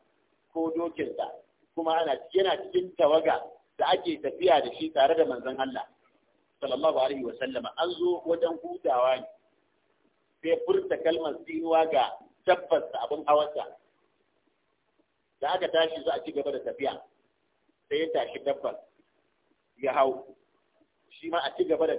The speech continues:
da tafiya da shi cikin wannan tawa-, tawagar. Manzo Allah sallallahu alaihi wa sallam ya ce mai, "Dakata. Za a ci gaba da tafiyar nan, amma badda wannan dabbar da ka riga ka menene? Ka tsinewa.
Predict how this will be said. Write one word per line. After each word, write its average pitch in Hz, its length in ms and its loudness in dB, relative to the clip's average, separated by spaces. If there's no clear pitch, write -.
da 139 120 -8
tafiya 160 460 2
da 127 120 -6
shi 156 180 -12
cikin 165 200 -6
wannan 143 300 -2
tawa-, 120 360 -2
tawagar. 135 420 -2
Manzo 123 160 -12
Allah 165 240 -2
sallallahu 143 400 0
alaihi 139 240 0
wa 123 80 -2
sallam 147 300 -6
ya 135 80 -2
ce 135 140 -12
mai, 127 160 -14
"Dakata. 120 440 -6
Za 190 100 4
a 185 100 2
ci 180 80 -6
gaba 151 280 2
da 139 140 -8
tafiyar 135 380 -6
nan, 139 200 -6
amma 135 400 -4
badda 151 640 0
wannan 156 400 -2
dabbar 151 420 -2
da 117 100 -8
ka 143 120 -4
riga 135 280 -2
ka 143 140 -2
menene? 127 420 -6
Ka 135 80 -8
tsinewa. 139 500 -8